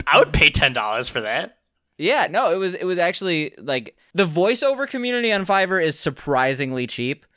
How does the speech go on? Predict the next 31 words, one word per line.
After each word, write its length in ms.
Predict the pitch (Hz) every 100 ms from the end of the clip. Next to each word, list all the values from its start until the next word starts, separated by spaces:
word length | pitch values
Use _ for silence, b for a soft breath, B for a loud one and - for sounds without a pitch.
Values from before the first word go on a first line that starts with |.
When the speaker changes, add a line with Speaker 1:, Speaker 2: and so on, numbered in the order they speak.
| -
Speaker 2:
Like, 200 | 135 131
he 220 | 123 175
also 420 | 160 160 180 170 156
provided 640 | 160 147 131 135 143 131
the, 260 | 131 123 120
um, 640 | 120 120 113 107 98 87 _ _ -
the 140 | 123
royalty-free 680 | 113 117 120 117 127 - 113
music 360 | 110 107 127 117
for 180 | 139 139
it, 160 | 147 _ _
and, 160 | 120 117
like, 220 | 107 98 -
and 220 | 110 117
he 240 | 110 104 120
synced 380 | - 123 117 113
himself 440 | 123 - 113 113
with 120 | 120
the 60 | -
music. 520 | 110 110 113 135 - _ -
I 160 | 143
will 240 | 147 160 196
say, 520 | - 175 170 160 151 b b -
I 120 | 131
did 220 | 135 160
another 360 | 180 139 123 135
one 320 | 135 131 123
for 160 | - 113
my 160 | 107
friend, 480 | 104 107 107 107 104
uh, 500 | - 98 95 90 87